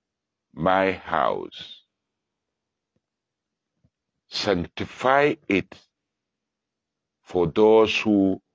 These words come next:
compass it round, or use it as a retreat.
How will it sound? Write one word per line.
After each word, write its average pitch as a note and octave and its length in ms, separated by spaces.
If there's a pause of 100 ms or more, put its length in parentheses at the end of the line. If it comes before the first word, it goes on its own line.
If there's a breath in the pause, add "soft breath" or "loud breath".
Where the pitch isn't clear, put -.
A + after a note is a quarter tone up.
(520)
compass G#2+ 680 (100)
it - 260
round, B1+ 300 (3750)
or G#2 400 (1500)
use G#2+ 300
it A2+ 300
as F2+ 280
a F2+ 260 (1160)
retreat. - 680